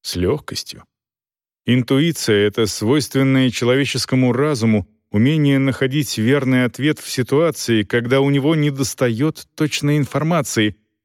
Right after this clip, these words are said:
а та, что есть, порой противоречива». «И ты положился на это умение?» «Да», — решительно кивнул Селдон.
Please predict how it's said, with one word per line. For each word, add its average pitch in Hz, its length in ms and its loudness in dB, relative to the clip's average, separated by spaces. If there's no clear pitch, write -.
а 110 120 0
та, 139 200 -2
что - 240 -2
есть, 127 540 -2
порой 110 320 2
противоречива». 104 920 -4
«И 120 120 0
ты 147 360 -2
положился 139 800 0
на 147 200 2
это 139 200 -2
умение?» 139 640 0
«Да», — 92 300 -2
решительно 107 680 0
кивнул 98 420 0
Селдон. 65 580 -10